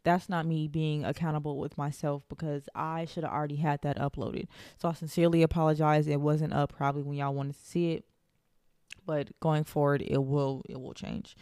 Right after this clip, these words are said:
But, um, I'm thinking I'm going to have an ad-free at seven P M on Thursdays, that whole night,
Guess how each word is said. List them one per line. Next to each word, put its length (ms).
But, 300
um, 640
I'm 220
thinking 400
I'm 160
going 200
to 180
have 580
an 120
ad-free 920
at 160
seven 260
P 160
M 140
on 120
Thursdays, 920
that 240
whole 280
night, 480